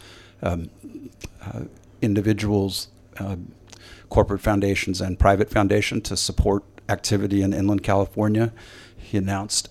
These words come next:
a very important higher education initiative in Fresno that is really trying to connect the, across the, the major systems of post-secondary education, the ability for people to much more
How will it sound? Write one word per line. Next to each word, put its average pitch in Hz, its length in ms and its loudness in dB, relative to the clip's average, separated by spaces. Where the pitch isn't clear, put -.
a 92 320 -2
very 107 300 6
important 104 680 2
higher 107 280 6
education 101 840 2
initiative 104 680 0
in 101 180 -4
Fresno 107 520 0
that 95 220 -4
is 95 240 -4
really 98 240 2
trying 101 360 0
to 98 80 0
connect 95 640 -2
the, 92 340 4
across - 640 2
the, 95 360 -4
the 92 380 -2
major 101 400 0
systems 98 480 -2
of 95 140 -4
post-secondary 98 680 2
education, 95 680 -2
the 98 100 -2
ability 95 420 2
for 95 240 -2
people 101 320 0
to - 160 -4
much 95 300 0
more 92 400 -2